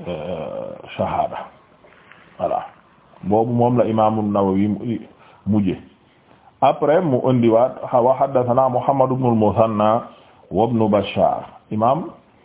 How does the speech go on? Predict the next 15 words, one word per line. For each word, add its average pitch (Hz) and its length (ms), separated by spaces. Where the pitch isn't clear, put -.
euh, 98 260
euh, 87 540
kii 123 360
nu 120 60
mu 127 120
tudd, 117 160
euh, 160 420
euh, 101 240
Muslim 104 500
mu 98 100
ne 123 120
te 139 120
nettal 147 380
nañu 120 220
ñaari, 117 400